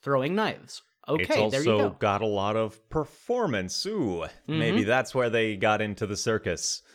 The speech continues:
Speaker 1: Yeah, exactly.
Speaker 2: Yeah.
Speaker 1: So I think when it comes to statting up characters, starting with the character first,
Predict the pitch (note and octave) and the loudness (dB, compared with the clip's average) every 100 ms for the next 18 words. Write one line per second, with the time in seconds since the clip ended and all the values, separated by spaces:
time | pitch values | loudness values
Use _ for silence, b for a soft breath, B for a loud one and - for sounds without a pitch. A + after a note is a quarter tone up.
0 | b b D4 - - _ _ _ _ _ | b b -2 -2 -6 _ _ _ _ _
1 | - E3+ F3 G#3+ - A2 - E3 - - | -8 -6 2 2 2 -4 -2 -2 -2 0
2 | E3 A3 A3+ A3 - D3+ E3 F3+ - D#3+ | 2 2 0 -2 -12 -4 -4 -4 -4 -4
3 | D#3+ - D3+ D3 C#3 C#3 C3 - B2+ B2+ | -4 -6 -4 -2 0 0 -2 -4 -6 -6
4 | C#3 F3+ F3 - - - D3+ D3+ E3 D3 | -6 -8 -6 -6 -6 0 2 2 2 0
5 | C#3 C3+ C3 - - _ _ _ _ - | 0 0 -2 -8 -20 _ _ _ _ -6
6 | C#3+ C#3+ - C#3+ C#3 - B2+ A2+ - C#3 | -6 -4 0 0 0 -4 -6 -6 -4 -2
7 | D#3 G3+ - - | -2 -2 -8 -10